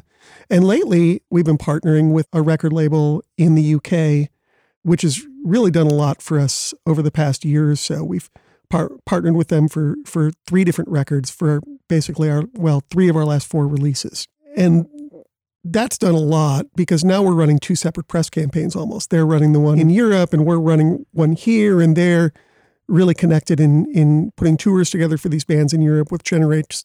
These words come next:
generates more press and helps us out. So I was really reluctant for the first four years of our existence to do that sort of thing, to, to give up,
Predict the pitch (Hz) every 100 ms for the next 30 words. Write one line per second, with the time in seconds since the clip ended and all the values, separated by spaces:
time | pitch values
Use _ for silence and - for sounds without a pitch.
0 | - 180 170 160 160 170 170 - 160 147
1 | - - _ _ _ _ _ 160 156 -
2 | 175 - 156 170 - - 160 - _ _
3 | _ - 185 190 - - 285 190 190 165
4 | 160 156 - 160 190 151 - 151 - 170
5 | 160 147 156 143 151 147 139 160 - 165
6 | - - 139 160 160 - - 143 165 139
7 | 117 170 175 - _ - 165 151 180 147
8 | 151 -